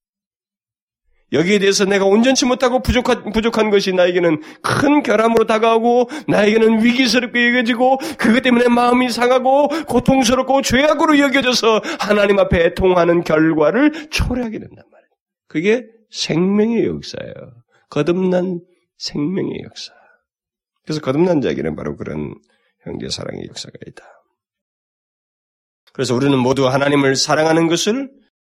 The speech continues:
우리의 신앙의 척도로 생각을 하고 또 내가 그리스도인임을 가늠하는 시금석으로 생각하는 것처럼 동일하게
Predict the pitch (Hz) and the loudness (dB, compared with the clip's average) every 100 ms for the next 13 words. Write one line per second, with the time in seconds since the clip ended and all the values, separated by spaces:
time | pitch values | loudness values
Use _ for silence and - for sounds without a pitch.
0 | _ _ _ _ 143 196 202 - 202 165 | _ _ _ _ -2 0 2 0 0 0
1 | 160 - 202 - 117 107 - 101 82 87 | -2 -4 -6 -6 -6 -6 -6 -6 -6 -8
2 | 95 90 95 123 185 - 98 107 107 107 | -8 -6 -4 -4 -6 -6 -2 0 -2 -2
3 | 135 139 - 135 123 120 131 127 123 117 | -2 0 0 0 0 -2 0 0 2 0
4 | 107 220 254 214 185 180 202 196 196 196 | 0 -2 -2 -2 -2 -4 -4 -4 -4 -6
5 | 196 202 208 - 240 294 247 98 78 _ | -2 -2 -4 -6 -2 0 0 -2 -8 _
6 | _ _ 135 170 269 202 101 85 | _ _ -2 0 0 0 -2 -8